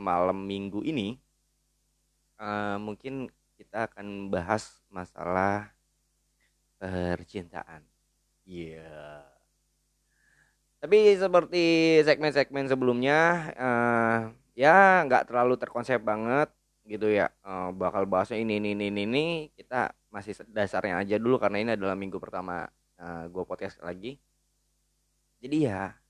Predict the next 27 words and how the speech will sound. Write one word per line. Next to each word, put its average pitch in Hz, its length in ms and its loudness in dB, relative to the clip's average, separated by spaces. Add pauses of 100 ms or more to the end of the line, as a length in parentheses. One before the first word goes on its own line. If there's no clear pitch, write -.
(240)
yang 117 160 -2
ringan-ringan 113 480 0
aja, 120 160 -8
jangan 101 240 -2
terlalu 95 240 -6
berat 98 240 -4
obrolannya. 87 640 -8 (1080)
<laughs> 120 520 -12 (720)
Eh, 202 320 8
by 190 160 4
the 202 80 6
way, 226 160 6
ini 247 160 -2
tuh 220 320 -2
udah 120 160 6
gue 104 320 4
kasih 107 400 0
ya 98 80 4
di 95 160 -2
Sport 92 240 -12
T 92 160 -12
V 92 240 -8
itu 135 240 0
kayak, 85 400 0
eh, 85 320 -6
forum 85 640 -8
buat 82 160 -8